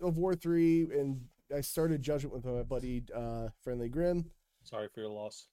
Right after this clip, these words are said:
Speaker 1: Gears three was fun. Judgment, they did this asshole thing where they tried to Call of Duty the controls. And, like,
Speaker 2: Oh.
Speaker 1: that would be fine if that was their whole direction. So, like, well, like, left bumper was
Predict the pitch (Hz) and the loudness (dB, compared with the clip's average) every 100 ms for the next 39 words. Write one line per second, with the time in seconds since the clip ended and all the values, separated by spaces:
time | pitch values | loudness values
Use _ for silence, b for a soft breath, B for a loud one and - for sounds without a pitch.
0 | _ _ _ 180 196 311 175 381 427 294 | _ _ _ -18 -10 -4 6 8 8 4
1 | 262 254 - 220 202 165 240 277 339 330 | 2 0 2 4 4 6 6 6 4 2
2 | 185 190 196 180 165 214 196 175 - 156 | 4 6 6 4 2 2 2 -2 4 6
3 | 165 175 175 165 151 165 151 139 151 151 | 6 6 2 4 2 4 4 2 2 0
4 | 139 - 143 147 139 139 143 139 139 135 | 0 0 2 2 2 0 0 0 0 -2
5 | 135 127 139 143 - _ _ _ _ _ | -2 0 0 -2 -10 _ _ _ _ _
6 | _ 165 170 165 139 - _ _ - 175 | _ 4 6 6 4 0 _ _ 2 8
7 | 196 208 208 165 196 185 156 131 123 123 | 10 8 6 4 4 4 4 2 -2 -6
8 | _ _ _ - 165 180 175 175 165 160 | _ _ _ 2 4 6 6 6 6 4
9 | 147 - 160 160 165 156 147 127 131 165 | 4 0 2 4 4 4 2 0 -2 -2
10 | 170 170 160 147 143 - 143 151 156 143 | -2 0 2 4 2 -2 -10 -4 2 2
11 | 127 - _ 151 185 196 - 185 170 180 | 0 -6 _ 4 6 6 6 6 6 4
12 | 180 185 - 147 139 139 139 131 127 | 4 2 2 2 4 4 4 2 -4